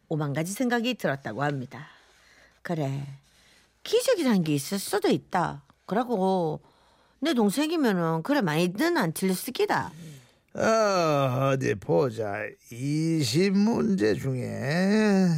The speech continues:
Speaker 2: 두 개?
Speaker 1: 제발 두 대만 맞자, 두 대만.
Speaker 2: <laughs> 두 개 맞고 다 틀려버렸네. 이 정도면 선생님을 농락하는 거 아이가?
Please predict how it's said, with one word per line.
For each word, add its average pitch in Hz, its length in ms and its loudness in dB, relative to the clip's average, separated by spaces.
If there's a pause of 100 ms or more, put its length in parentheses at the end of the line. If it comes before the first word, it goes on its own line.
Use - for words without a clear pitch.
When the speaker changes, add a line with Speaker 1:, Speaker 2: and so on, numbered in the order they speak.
(420)
Speaker 2:
두 151 540 -4
개? 370 300 4 (920)
Speaker 1:
제발 262 280 0 (480)
두 - 220 -4
대만 320 300 0
맞자, 233 520 -2
두 - 160 -4
대만. 226 640 -2 (680)
Speaker 2:
<laughs> 202 100 6 (880)
두 170 200 0
개 156 120 2
맞고 139 300 0
다 156 880 2 (160)
틀려버렸네. 403 600 0 (920)
이 180 240 2
정도면 226 920 2
선생님을 214 880 4
농락하는 226 720 2
거 254 80 2
아이가? 220 380 0